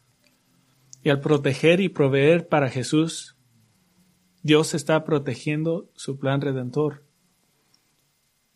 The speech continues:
Ahora, es posible que estén preguntando, ¿a quién le importa? ¿Cuál es el punto? No importa de dónde son los magos.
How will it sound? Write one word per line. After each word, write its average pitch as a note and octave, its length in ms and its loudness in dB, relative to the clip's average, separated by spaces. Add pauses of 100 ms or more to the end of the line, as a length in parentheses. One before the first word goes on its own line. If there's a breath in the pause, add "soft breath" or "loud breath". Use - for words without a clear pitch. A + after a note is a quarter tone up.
(340)
Ahora, C#3 360 0 (340)
es D#3 160 -4
posible E3+ 380 0
que D#3 100 -4
estén C#3+ 220 -4
preguntando, D3 720 -4 (280)
¿a C3+ 140 -2
quién F3 220 0
le F3+ 60 2
importa? D#3+ 540 -2 (280)
¿Cuál D#3+ 200 2
es F3 120 -2
el D3+ 100 2
punto? E3+ 400 0
No D3 140 -2
importa E3 420 -2
de D3+ 120 2
dónde D3 320 0
son D#3+ 440 -4 (640)
los C3+ 240 -2
magos. B2 500 -4